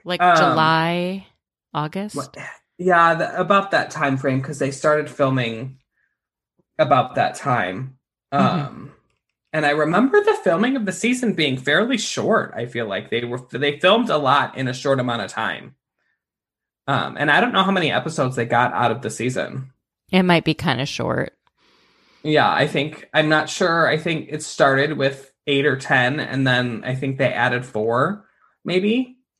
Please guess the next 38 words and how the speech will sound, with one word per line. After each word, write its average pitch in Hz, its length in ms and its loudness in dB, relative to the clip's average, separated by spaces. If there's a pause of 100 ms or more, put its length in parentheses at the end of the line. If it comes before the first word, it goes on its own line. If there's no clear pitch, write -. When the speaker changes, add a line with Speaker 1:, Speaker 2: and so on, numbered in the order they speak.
(640)
Speaker 1:
Hmm. 208 60 -2
Speaker 2:
But 147 360 2
side 175 360 2
note 202 220 4
on 147 240 4
that 127 240 4
part, 175 340 2
thirteen 160 360 2
episodes 143 560 -2
for 135 160 -2
a 131 80 -2
season 131 360 0
one 123 140 0
of 135 100 0
Salt 123 220 2
Lake 127 120 -2
City 127 400 0
and 123 160 -2
a 131 40 -4
three-part 131 460 -2
reunion. 131 500 0
That's 139 180 -4
unheard 131 400 -2
of. 87 320 -10 (540)
Speaker 1:
Oh, 175 120 6
Speaker 2:
So 151 60 6
Speaker 1:
I'm 196 440 2
so 147 840 0
excited. 135 460 -2
I 180 200 2
think 254 200 -2
it's 277 120 -4
one 190 180 -2
of 156 140 -8
the 151 260 2 (460)
best 165 380 0
first - 560 -2
season 135 840 -4